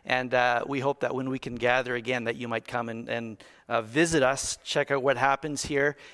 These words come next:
and we'd love to give you a, a gift if, if you make it out our way, a coffee mug and a cinnamon bun to enjoy here. Uh, church, I just wanna, uh, share with you the good news that a couple new baby girls in the life of the church.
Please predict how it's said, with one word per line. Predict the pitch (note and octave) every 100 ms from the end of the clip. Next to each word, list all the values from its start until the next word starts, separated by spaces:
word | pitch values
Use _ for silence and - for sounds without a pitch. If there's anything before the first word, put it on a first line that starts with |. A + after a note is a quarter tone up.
| -
and | C3 B2
we'd | B2+
love | B2 A#2
to | B2+
give | B2
you | B2 B2
a, | B2 A#2+ A#2+
a | B2
gift | A2+ C3+ - - - _ _ -
if, | C3
if | - -
you | C#3
make | C3+ C3
it | C3
out | B2 B2+
our | C3 C3
way, | B2+ B2+ C3+ C3 - -
a | A#2 A2+
coffee | - C3+ -
mug | B2+ B2 B2+
and | C3 A#2
a |
cinnamon | A2 C#3 C3 B2+
bun | B2 C3 B2+
to | - C3+
enjoy | A#2+ A#2+ A2+ B2 A#2+ A#2+
here. | C#3 C3+ C#3+ - - - - -
Uh, | E3+
church, | F3 A3 C4+ G#3
I |
just | E3+ F3 -
wanna, | E3 D#3 D3 C#3
uh, | D#3 C#3+ C3+ C3+ C3 - - -
share | F3+ F#3
with | F#3
you |
the | E3+
good | D#3+ F3+
news | F#3+ A3+
that | F#3
a | D#3+
couple | G3+ G3 G3
new | F#3
baby | D#3 F#3 F#3+
girls | D#3+ F3 F#3 G#3
in | G3+
the | F3+
life | G3
of | F#3+
the | F3
church. | - A3 B3+ -